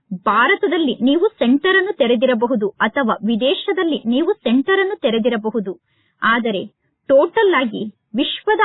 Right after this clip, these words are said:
ಆತ್ಮರ ಸಂಖ್ಯೆಯ ಲೆಕ್ಕದಲ್ಲಿ ಎಷ್ಟು ಪರ್ಸೆಂಟೇಜ್ ಆತ್ಮರಿಗೆ ಮುಕ್ತಿಯ ಮಾರ್ಗವನ್ನು ನೀವು ತೋರಿಸಿದ್ದೀರಾ? ಕೇವಲ ಭಾರತದ ಕಲ್ಯಾಣಕಾರಿಗಳಾಗಿದ್ದೀರೋ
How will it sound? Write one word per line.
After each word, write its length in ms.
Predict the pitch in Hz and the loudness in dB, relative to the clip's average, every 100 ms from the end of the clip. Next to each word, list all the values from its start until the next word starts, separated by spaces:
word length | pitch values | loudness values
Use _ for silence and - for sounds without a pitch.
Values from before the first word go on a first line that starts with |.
| - | 2
ಆತ್ಮರ 480 | 226 269 - 339 381 - | -2 -2 -2 0 0 0
ಸಂಖ್ಯೆಯ 380 | 220 269 294 381 | 2 2 2 0
ಲೆಕ್ಕದಲ್ಲಿ 640 | 277 220 - 220 226 185 - _ _ _ 226 | 0 -2 -2 -2 0 -4 -6 _ _ _ 0
ಎಷ್ಟು 400 | 269 - - 480 | 0 0 -2 0
ಪರ್ಸೆಂಟೇಜ್ 720 | - 269 _ 370 403 359 349 - 220 | 0 -4 _ -2 0 0 -2 -2 -2
ಆತ್ಮರಿಗೆ 640 | 240 - 277 254 240 190 208 _ _ _ | -2 0 0 2 -2 -4 -8 _ _ _
ಮುಕ್ತಿಯ 460 | 240 302 _ 403 440 403 | 0 0 _ 2 4 4
ಮಾರ್ಗವನ್ನು 680 | 208 240 233 359 359 392 | 2 0 0 0 0 0
ನೀವು 280 | 381 302 339 | 2 2 0
ತೋರಿಸಿದ್ದೀರಾ? 800 | - 285 320 - 320 262 330 415 - _ _ _ _ _ | 0 2 2 0 -2 0 -2 -4 -8 _ _ _ _ _
ಕೇವಲ 380 | 247 277 311 202 233 - 208 196 | 0 0 0 -2 -6 -6 -4 0
ಭಾರತದ 520 | 208 226 349 427 415 440 | 2 2 2 0 -2 -2
ಕಲ್ಯಾಣಕಾರಿಗಳಾಗಿದ್ದೀರೋ 1500 | 233 233 247 294 415 - 269 262 285 254 226 220 269 220 | -2 0 2 2 0 0 0 0 0 0 0 -2 0 -2